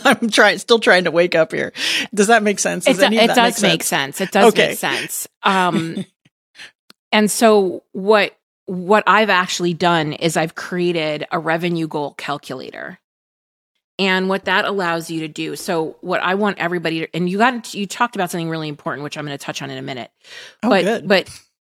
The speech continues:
Speaker 2: <laughs> I created this revenue goal calculator because what's happening is, is that pretty much anybody doing business these days opens an app and they turn to social media for business education.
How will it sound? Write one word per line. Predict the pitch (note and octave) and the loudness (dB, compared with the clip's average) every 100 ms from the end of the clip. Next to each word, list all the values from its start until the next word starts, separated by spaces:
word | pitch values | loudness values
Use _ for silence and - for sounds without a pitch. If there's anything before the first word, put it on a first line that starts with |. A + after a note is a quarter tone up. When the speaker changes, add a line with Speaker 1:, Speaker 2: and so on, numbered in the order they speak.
| - | -8
Speaker 2:
<laughs> | G#3+ - B3 | -8 -8 -2
I | G3+ | -2
created | G3 B3+ C#4+ | 0 0 0
this | A#3+ A3+ | -2 0
revenue | G3+ F#3 F#3 | 0 2 0
goal | D#3+ D3+ | -2 -4
calculator | - D#3+ - D3+ C#3 | -6 -8 -6 -8 -8
because | D3 E3 F#3 | -8 -6 -6
what's | F#3 - | -6 -4
happening | - C#4+ G#3+ F3 E3 | -2 -2 -2 -4 -6
is, | D3+ D3+ D#3+ | -8 -8 -8
is | D3+ | -6
that | D#3 D#3 C#3+ _ _ _ _ _ - | -4 -4 -4 _ _ _ _ _ -6
pretty | F4 | -2
much | F4+ F4+ - | 0 -2 -2
anybody | G3 G#3 F#3 F3 E3+ D3 _ - | -2 0 -2 -2 -6 -12 _ -2
doing | F3+ E3+ | 0 0
business | E3 D#3+ D#3 - | -4 -8 -10 -8
these | D#3+ D3 | -10 -8
days | D#3 D#3 D#3 - | -8 -6 -8 -8
opens | E3+ F3+ F3 E3+ | -6 -2 -2 -4
an | D3+ D#3 | -6 -8
app | - E3 F3 - _ _ _ _ - | -8 -6 -6 -10 _ _ _ _ -6
and | F3+ F3+ | -4 -2
they | E3 E3 - - | -4 -8 -10 -12
turn | - G3 F#3+ | -4 -2 -2
to | - | -4
social | F#3+ F3 D#3+ E3+ | -8 -8 -6 -2
media | G#3 G3+ F#3 F3 | 0 0 0 -2
for | F3 F3 | -4 -6
business | D#3+ D#3 D#3+ - | -6 -8 -8 -10
education. | D3 C3+ A#2 D3 - | -12 -14 -12 -12 -12